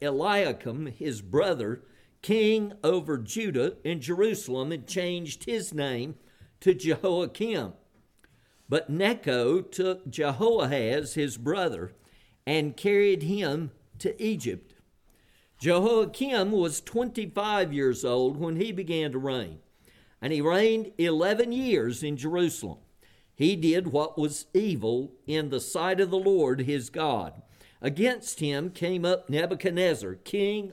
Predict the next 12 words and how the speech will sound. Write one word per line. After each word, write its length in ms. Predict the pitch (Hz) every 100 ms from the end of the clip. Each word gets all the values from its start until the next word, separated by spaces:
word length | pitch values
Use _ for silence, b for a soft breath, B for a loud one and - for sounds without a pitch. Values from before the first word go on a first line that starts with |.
| -
of 160 | 135
Babylon, 460 | 123 147 131 95 82 - _ b b b b
and 180 | 127 104
bound 400 | 147 190 233 240
him 180 | 180 208
in 160 | 196 160
chains 760 | - 202 202 120 80 - - b b b -
to 140 | 143
take 380 | - 202 240 -
him 280 | 139 135 170
to 140 | 127
Babylon. 500 | 143 175 170 90